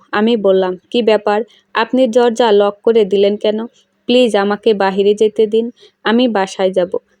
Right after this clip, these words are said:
লোকটা তখন হেসে হেসে বলল, তুই বাসায় যাবি কি করে? তোকে যে তোর আকাশ ভাইয়া আমার কাছে বিক্রি করে দিয়েছে। তোর আকাশ ভাই এক লক্ষ দশ হাজার টাকা নিয়েছে আমার কাছ থেকে। এখন থেকে আমি যা বলবো তুই তাই শুনবি,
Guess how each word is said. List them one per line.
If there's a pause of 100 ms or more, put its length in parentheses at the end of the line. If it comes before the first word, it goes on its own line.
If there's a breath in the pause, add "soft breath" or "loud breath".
(100)
লোকটা
তখন
হেসে
হেসে
বলল, (320)
তুই
বাসায়
যাবি
কি
করে? (340)
তোকে (100)
যে (120)
তোর
আকাশ (100)
ভাইয়া
আমার
কাছে
বিক্রি
করে
দিয়েছে। (360 soft breath)
তোর
আকাশ
ভাই
এক (600 soft breath)
লক্ষ
দশ
হাজার
টাকা
নিয়েছে
আমার
কাছ
থেকে।
এখন
থেকে
আমি
যা
বলবো
তুই
তাই
শুনবি,